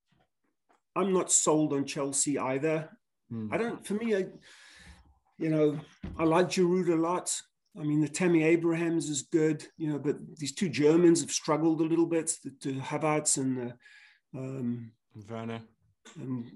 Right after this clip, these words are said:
Speaker 1: Timo Werner. They kind of, they're in and out. Um, you know, for some reason, he doesn't seem that high on Pasalic, does he?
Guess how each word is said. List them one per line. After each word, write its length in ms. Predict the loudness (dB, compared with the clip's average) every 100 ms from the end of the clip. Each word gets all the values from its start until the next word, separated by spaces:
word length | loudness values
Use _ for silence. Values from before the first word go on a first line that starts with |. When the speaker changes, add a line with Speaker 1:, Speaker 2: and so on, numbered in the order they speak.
| -18
Speaker 1:
Timo 340 | -2 0 2 0
Werner. 380 | 0 2 2 0
They 160 | -4 -10 _
kind 280 | -8 -4 -2
of, 180 | -2 -8 -18 -20 -20 -6
they're 160 | 2
in 120 | 4 6
and 120 | 6
out. 400 | 4 2 0 -4 -6 -8
Um, 800 | -12 -10 -10 -8 -6 -4 -6 -8 -16 _ _ _ _ _ _
you 80 | -6
know, 40 |
for 120 | -4 -4
some 200 | 0 4
reason, 440 | 4 4 2 0 -2
he 120 | -6
doesn't 280 | -6 -4 2
seem 340 | 4 4 2
that 160 | 0 -2
high 200 | -4 -2
on 120 | -2
Pasalic, 600 | -2 -2 0 0 -2 -8
does 200 | -6 -4
he? 220 | -4 -6